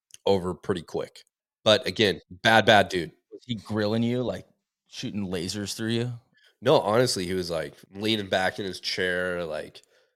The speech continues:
Speaker 1: head up, you know, nose up in the air, like, uh, "Oh, this isn't, this isn't nothing. This is all bullshit."
Speaker 2: <sighs> Damn.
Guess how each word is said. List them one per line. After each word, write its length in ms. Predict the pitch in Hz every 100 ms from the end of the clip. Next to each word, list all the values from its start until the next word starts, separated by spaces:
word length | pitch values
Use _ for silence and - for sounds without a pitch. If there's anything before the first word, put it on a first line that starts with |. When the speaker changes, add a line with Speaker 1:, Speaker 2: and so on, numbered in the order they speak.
| _
Speaker 1:
head 220 | - 107
up, 300 | 104 95 -
you 100 | 107
know, 120 | 92 87
nose 420 | 95 107 107 104
up 220 | 95 101
in 80 | 92
the 240 | 92 92
air, 320 | 95 92 90
like, 320 | 87 80 82 87
uh, 180 | 82 -
"Oh, 360 | 101 90 82
this 240 | 92 87 92
isn't, 420 | 80 - - _ 101
this 180 | 90
isn't 300 | 92 78 76
nothing. 360 | 80 - - - _
This 180 | 90 82
is 120 | 80
all 360 | 80 50 50 -
bullshit." 560 | - - - - - _ _ _ _ _ -
Speaker 2:
<sighs> 80 | - - - _ _ _ _ _ _ _
Damn. 320 | - -